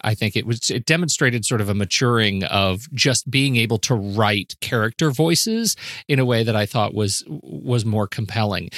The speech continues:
And I think the film in general, the tone and tenor of the film was a more mature hand, uh, to the film. And I think that's, uh, that, that's a notable im-, improvement, uh,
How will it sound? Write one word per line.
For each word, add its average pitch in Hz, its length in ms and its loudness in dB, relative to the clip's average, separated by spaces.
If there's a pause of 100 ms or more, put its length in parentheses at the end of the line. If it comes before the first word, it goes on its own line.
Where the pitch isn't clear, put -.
(200)
And 214 140 2
I 214 80 2
think 214 320 -4
the 190 180 4
film 214 340 0
in 160 160 2
general, 123 460 2
the 113 140 -4
tone 160 320 -4
and 131 140 -2
tenor 175 340 0
of 104 120 -2
the 104 80 -6
film 110 320 -2
was 123 340 2
a 127 180 2
more 131 440 2
mature 113 800 2 (240)
hand, 117 540 0 (340)
uh, 104 220 -2 (100)
to 120 120 -4
the 98 100 -8
film. 92 260 -10
And 101 100 -4
I 113 60 0
think 156 240 -4
that's, - 300 -2
uh, 120 440 -2
that, 143 220 -2 (100)
that's 165 220 0
a 147 60 2
notable 120 720 2
im-, 107 240 -4
improvement, 107 640 -6 (340)
uh, 90 220 -6